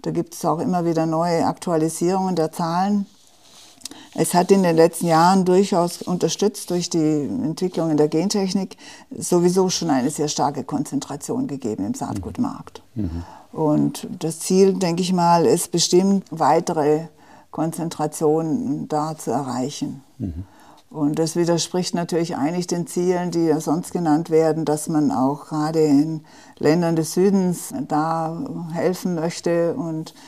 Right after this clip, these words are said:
Speaker 1: da Gentechnik ganz nützlich sei. Aber patentierte Pflanzen, patentiertes Saatgut ist für die Landwirte im Süden sicherlich nicht das, was sie brauchen können.
Speaker 2: Ja, ja. Ja,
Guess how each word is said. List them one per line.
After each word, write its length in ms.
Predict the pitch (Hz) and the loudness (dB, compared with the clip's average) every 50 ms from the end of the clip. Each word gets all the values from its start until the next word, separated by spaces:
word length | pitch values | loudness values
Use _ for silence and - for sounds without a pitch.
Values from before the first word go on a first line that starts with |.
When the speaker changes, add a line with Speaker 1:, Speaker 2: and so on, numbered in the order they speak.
| - - - - - | -20 -20 -18 -14 -8
Speaker 1:
da 240 | - - 151 147 151 | -4 0 0 0 0
Gentechnik 580 | 151 165 165 170 180 175 165 165 170 165 165 - 165 | 0 -2 -2 0 0 -2 -2 -2 -4 -6 -6 -6 -4
ganz 400 | 165 143 143 165 170 - - - | -4 -2 -2 -2 -4 -6 -6 -4
nützlich 500 | 180 180 196 - - - 170 185 185 - | -4 -4 -4 -4 -6 -4 -4 -4 -4 -2
sei. 460 | - 180 165 170 180 180 185 185 180 - - - - - - - _ - 262 - | -2 -2 -2 0 -2 -2 -4 -4 -8 -12 -18 -20 -20 -20 -20 -20 _ -20 -12 -8
Aber 360 | - 170 160 156 156 147 143 135 143 135 135 160 180 180 - | -6 -4 0 0 2 2 2 2 2 0 0 0 -2 -4 -4
patentierte 760 | - 165 156 - 165 160 160 - 180 175 175 175 175 170 | -6 -4 -2 -2 -2 -2 -2 -2 -2 -2 0 -2 -2 -2
Pflanzen, 540 | 170 - - - 147 147 170 180 - 196 175 | -4 -6 -6 -4 -2 -2 -2 -4 -4 -6 -6
patentiertes 640 | 156 180 170 165 175 165 160 - 170 165 165 160 - | -4 -4 -4 -2 -4 -4 -2 -2 -2 -2 -2 -4 -2
Saatgut 420 | - 143 151 175 - - 180 160 | -2 -2 -2 -2 -4 -6 -6 -4
ist 200 | - 156 160 - | -4 -6 -6 -6
für 120 | - - 160 | -6 -6 -4
die 260 | 170 160 160 156 160 160 - - - - - - - - - | -2 -2 -2 -2 -4 -6 -12 -20 -20 -20 -20 -20 -16 -10 -4
Landwirte 520 | 151 156 160 175 165 175 165 165 165 165 | -2 0 0 0 2 0 0 0 0 0
im 120 | 131 170 | -2 -2
Süden 360 | 165 - - 170 180 180 180 175 | -2 -2 -2 -2 -2 -2 -2 -4
sicherlich 480 | - - 175 175 180 160 165 165 165 | -4 -4 -4 -2 -2 -2 -2 -2 -4
nicht 260 | 170 160 170 - - | -4 -4 -6 -6 -6
das, 220 | 160 151 151 - - | -6 -6 -4 -4 -4
was 140 | 151 151 - | -4 -4 -4
sie 80 | 160 | -4
brauchen 360 | - 127 113 110 - - 151 | -4 -4 -4 -4 -4 -6 -8
können. 340 | 165 - 156 151 117 107 - - - - - _ _ - | -8 -6 -4 -4 -4 -4 -6 -8 -14 -20 -20 _ _ -6
Speaker 2:
Ja, 60 | 110 104 | -4 -4
ja. 40 | 101 - - - - - _ _ _ _ _ _ _ _ _ _ _ - - - - - - - - - - - - _ _ _ _ - | -4 -4 -8 -16 -20 -20 _ _ _ _ _ _ _ _ _ _ _ -20 -18 -14 -12 -12 -14 -14 -16 -20 -20 -20 -20 _ _ _ _ 2
Ja, 360 | 117 117 117 101 78 73 | 4 6 6 6 4 2